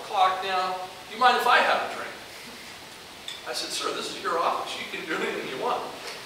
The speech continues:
He said, "Go back in that cabinet. There's a bottle of Glenlivet back there. And a, and a two-shot glass." Poor little guy. I give it to him. We have a little discussion,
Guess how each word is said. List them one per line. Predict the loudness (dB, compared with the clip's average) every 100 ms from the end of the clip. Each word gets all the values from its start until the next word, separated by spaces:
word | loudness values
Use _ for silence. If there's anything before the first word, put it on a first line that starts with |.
| -12 -14 -14 -12 -12 -8
He | -8
said, | -6 -4
"Go | 4
back | 6 8
in | 4
that | 0 2
cabinet. | 6 8 8 4 0
There's | -4 2
a |
bottle | 4 6 4
of | 2
Glenlivet | 2 0 2 0 0 -4
back | -6 -4 -4
there. | -4 -6 -6 -6 -6 -10 -12 -10 -2
And | 4
a, | 6 6 4
and | 2 2
a |
two-shot | 2 0 4 4 4 2
glass." | -2 -4 -4 -6 -6 -10 -14 -14 -14 -14 -14 -14 -14 -16 -16 -16 -16 -10 -6
Poor | -6
little | -6 -8 -10
guy. | -10 -10 -12 -14 -14 -6 -2
I | -2
give | -2 -4
it | -4 -4
to |
him. | -6 -6 -10 -12 -14 -14 -14 -14 -16 -16 -16 -16 -14 -12 -6
We | 2
have | 6 6
a | 4
little | -2 0
discussion, | 0 2 0 0